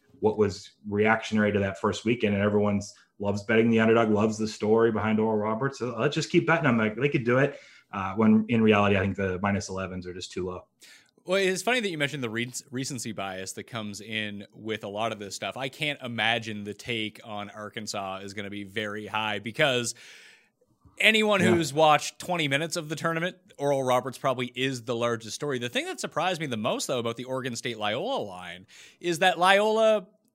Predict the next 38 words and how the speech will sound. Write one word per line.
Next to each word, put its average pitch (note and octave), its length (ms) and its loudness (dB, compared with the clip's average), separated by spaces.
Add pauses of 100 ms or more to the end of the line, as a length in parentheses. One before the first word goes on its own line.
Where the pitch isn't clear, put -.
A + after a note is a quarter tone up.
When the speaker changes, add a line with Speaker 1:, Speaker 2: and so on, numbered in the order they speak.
(460)
Speaker 2:
obviously, D#3 840 0 (160)
they D3 220 0
have C3+ 320 0
a C#3+ 80 -4
lot C3 180 -2
of A#2+ 140 -12
pub C3 320 -2
behind G#2+ 400 -4
them, A#2 120 -10
and C#3 100 -8
they C#3 60 -2
were B2+ 100 -4
successful A#2+ 400 -8
the A2 80 -10
last A2+ 300 -2
time A2+ 200 -6
that G#2 100 -10
we A2+ 100 -10
saw A2 420 -4 (380)
the C#3 140 0
N B2+ 140 -2
C A#2+ 100 -8
double G#2+ 240 -4
A G2+ 120 -8
tournament G#2 380 -12
in G#2+ 60 -14
twenty A2 300 -10
nineteen. G2+ 800 -12 (400)
But D#3 180 0
I F3 180 4
was D4+ 120 2
actually F4+ 220 -4
kind D4+ 120 0
of - 300 -12
surprised G#3+ 580 0
that D#3+ 100 0
it D3 60 -2
was C#3 160 -4